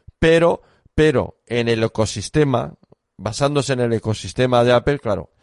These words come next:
es que lo cambia todo realmente. Es decir, que Apple lance un AirTag no es, eh, digamos, eh, no sería novedoso, aunque, mm, porque no sería la primera que lance ese tipo de mini balizas. Pero claro, eh, sería lo que hemos dicho,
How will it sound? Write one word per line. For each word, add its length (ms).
es 140
que 100
lo 120
cambia 380
todo 320
realmente. 680
Es 160
decir, 200
que 100
Apple 460
lance 440
un 120
AirTag 460
no 300
es, 240
eh, 320
digamos, 500
eh, 580
no 140
sería 240
novedoso, 480
aunque, 480
mm, 300
porque 240
no 80
sería 240
la 160
primera 380
que 160
lance 260
ese 140
tipo 240
de 60
mini 240
balizas. 560
Pero 200
claro, 340
eh, 100
sería 540
lo 100
que 60
hemos 140
dicho, 400